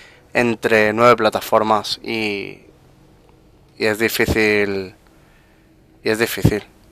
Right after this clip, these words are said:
llegar al, al punto en el que queremos. Así que vamos a intentarlo otra vez. Paciencia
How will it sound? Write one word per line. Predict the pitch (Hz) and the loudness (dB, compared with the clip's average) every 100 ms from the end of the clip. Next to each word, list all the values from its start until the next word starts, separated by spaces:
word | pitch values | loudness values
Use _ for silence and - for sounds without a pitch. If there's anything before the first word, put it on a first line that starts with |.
| _ _ _ _ _ - | _ _ _ _ _ 0
llegar | 110 107 104 | 6 6 8
al, | 104 101 95 95 - | 6 6 2 -2 0
al | - 107 | 0 0
punto | 113 117 113 | -2 -2 0
en | 107 | 0
el | 104 | 0
que | 107 | -4
queremos. | - 113 139 101 - - _ _ _ _ - _ - - - - - - _ _ | -2 0 0 -2 -14 -20 _ _ _ _ -20 _ -20 -20 -20 -20 -20 -20 _ _
Así | - 117 | -10 0
que | 120 | 4
vamos | 127 101 107 | 4 2 0
a | |
intentarlo | 104 101 107 104 | -4 0 2 2
otra | 110 | 2
vez. | 135 - - - _ _ _ _ _ _ - | 2 0 -12 -20 _ _ _ _ _ _ -2
Paciencia | 104 120 139 - 156 180 185 | 0 2 0 4 6 8 4